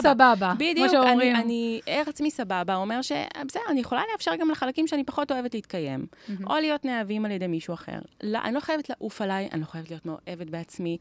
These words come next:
Speaker 1: אני לא חייבת להתהלך, כאילו השמש זורחת לי.
Speaker 2: מהמם.
Speaker 1: אז, אז, אז אפשר להוריד מזה קצת את הלחץ, הכל בסדר, אפשר להיות סבבה,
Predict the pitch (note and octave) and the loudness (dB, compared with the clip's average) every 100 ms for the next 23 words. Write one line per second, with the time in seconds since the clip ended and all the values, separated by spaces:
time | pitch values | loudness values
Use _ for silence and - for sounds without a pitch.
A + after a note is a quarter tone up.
0 | - - - - F3+ G3+ B3 G#3+ F#3+ G#3+ | -10 -20 -16 -8 -6 -6 -6 -4 -6 -6
1 | F#3 D3+ D3 F#3 G3 - - _ _ _ | -10 -8 -8 -8 -8 -12 -20 _ _ _
2 | _ - F3 E3+ F3 F#3 D#3+ D#3 F3+ - | _ -8 -8 -6 -8 -6 -6 -6 -6 -4
3 | F#3 E3 - - A#3 A3+ A#3 C4+ C#4 - | -2 -2 -8 -10 -6 -6 -6 -8 -12 -6
4 | G3+ F#3 - G#3 F3+ - G3+ F#3 F#3+ - | -6 -6 -6 -6 -6 -8 -8 -6 -8 -6
5 | B3+ D4+ C#4 D4 D4+ C#4+ - D4 D4+ C#4 | -2 0 0 2 0 0 -4 -6 -4 -4
6 | A3+ D4 - G3 F3+ - C4+ C#4+ - A#3+ | -2 -4 -4 -6 -6 -4 -2 -2 -2 -4
7 | F#3 - B3+ B3+ - F3+ F#3+ B3+ | -4 -6 -6 -6 -6 -6 -4 0